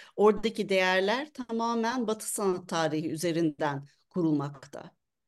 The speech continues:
Bunun yerine İslami düşünceden ve şiirden ve, am, tafsirden çıkan e, algı biçimlerinin ne olduğunu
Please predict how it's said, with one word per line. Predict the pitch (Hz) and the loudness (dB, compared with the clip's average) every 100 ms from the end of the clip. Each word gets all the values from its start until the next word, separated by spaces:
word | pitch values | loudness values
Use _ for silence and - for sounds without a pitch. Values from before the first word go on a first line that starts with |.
| _ _ _ _ _ _ _ _ | _ _ _ _ _ _ _ _
Bunun | 170 220 302 349 | 2 6 8 6
yerine | 330 247 226 208 240 339 - _ _ _ 220 | 4 2 0 0 0 -6 -10 _ _ _ -2
İslami | 220 - 240 240 240 285 302 | -2 0 2 2 4 2 2
düşünceden | 254 - - - 233 220 226 220 247 262 214 | -2 -6 -10 -6 -6 -4 -2 0 0 -2 -2
ve | |
şiirden | 202 - 208 208 202 190 165 160 _ _ _ _ - | 0 0 0 0 2 2 0 -4 _ _ _ _ -2
ve, | 180 185 180 170 165 165 | 4 8 10 10 6 4
am, | 175 170 | 0 0
tafsirden | 175 185 185 - 196 180 185 185 160 151 | -2 -2 -2 -2 0 0 4 4 2 -2
çıkan | - 196 202 175 151 147 147 _ _ _ _ _ _ 190 | -6 -2 0 2 0 -4 -14 _ _ _ _ _ _ 2
e, | 180 175 170 165 151 - | 4 4 2 2 2 4
algı | 202 196 208 208 226 | 8 10 8 4 -2
biçimlerinin | - - 214 196 185 180 220 302 311 - | -4 -4 0 0 0 0 -2 -2 -4 -6
ne | 214 214 233 | -4 0 4
olduğunu | 247 233 185 175 156 131 | 4 4 2 2 0 -2